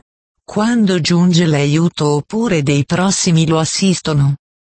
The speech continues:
Allora sarà sempre incline a spiegarsi tutto naturalmente, senza lasciar valere un Dio e guida del suo destino.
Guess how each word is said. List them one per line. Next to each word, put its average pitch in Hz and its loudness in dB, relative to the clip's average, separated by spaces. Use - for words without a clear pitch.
Allora 185 0
sarà 160 -2
sempre 156 -2
incline 147 0
a 143 0
spiegarsi 170 -2
tutto 196 -4
naturalmente, 160 0
senza 220 -2
lasciar 143 0
valere 185 0
un 151 2
Dio 160 2
e 147 0
guida 196 0
del 156 0
suo 170 -2
destino. 135 -2